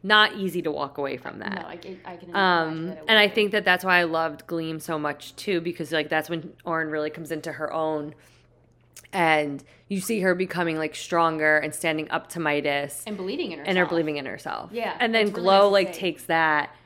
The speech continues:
Speaker 1: And, I mean, you, you, there's a lot of trauma in the beginning, and it's a lot of Auron working through that trauma, which, again, I think Raven did a really good job with.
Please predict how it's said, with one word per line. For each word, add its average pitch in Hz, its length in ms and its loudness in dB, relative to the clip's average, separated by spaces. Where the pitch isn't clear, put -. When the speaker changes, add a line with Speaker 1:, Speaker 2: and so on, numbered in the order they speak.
Speaker 1:
And, 180 540 4
I 226 80 6
mean, 233 160 4
you, - 240 -8
you, 220 180 -4
there's 220 200 6
a 285 60 10
lot 180 500 6
of 170 340 0
trauma 151 560 0
in 156 140 -4
the 151 60 -4
beginning, 151 580 -4
and 151 140 -4
it's 151 140 -6
a 160 60 -4
lot 151 220 2
of 147 100 -2
Auron 151 460 -2
working 156 360 -4
through 185 240 0
that 170 180 4
trauma, 143 440 0
which, 160 180 -2
again, 170 240 2
I 160 60 2
think 156 180 -2
Raven 151 220 0
did 156 120 -4
a 151 40 -2
really 147 260 -2
good 147 140 -6
job 147 300 2
with. 139 280 -4